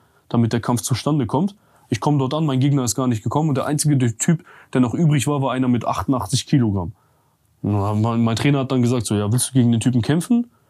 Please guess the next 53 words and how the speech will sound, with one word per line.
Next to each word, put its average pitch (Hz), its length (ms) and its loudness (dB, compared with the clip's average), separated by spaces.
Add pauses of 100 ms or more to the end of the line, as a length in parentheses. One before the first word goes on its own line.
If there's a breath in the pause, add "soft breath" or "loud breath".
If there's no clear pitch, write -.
(160 soft breath)
Ich - 40 -20
hab 98 80 -4
gesagt, 98 180 -2
"Ja, 107 140 -2
okay, 123 360 -2
kämpfe 143 340 -2
ich 104 100 -6
halt 92 140 -4
gegen 95 180 -6
den, 101 120 -4
scheiß 135 320 -2
drauf." 87 200 -6 (320 loud breath)
Dann 104 120 -2
kämpfst 120 260 -2
du 156 60 2
und - 40 0
verlierst 156 400 0
halt 98 160 -4
gegen 101 160 0
den. 92 200 -2
Steht 107 260 -2
dann 113 120 0
halt 123 180 -2
in 120 100 2
deinem 117 240 0
Rekord 131 440 -2
ein, 123 260 -4
eine 131 240 0
Niederlage 123 520 2
mehr. 113 300 -2 (500 soft breath)
Hat 113 180 -4
das 113 120 2
jetzt 123 180 2
irgendwas 139 340 2
wirklich 139 300 2
zu 123 100 2
bedeuten, 139 640 0
dass 131 160 -2
du 139 100 2
gegen 131 180 4
den 123 120 0
Typen, 143 240 0
der 127 120 2
irgendwie 127 360 2 (280 loud breath)
vierzehn, - 340 2
fünfzehn 139 340 2
Kilogramm 135 400 2
mehr 131 180 0
wiegt, 135 220 0
als 123 240 -2
du 135 320 0
verloren 143 420 0
hast? 175 320 -6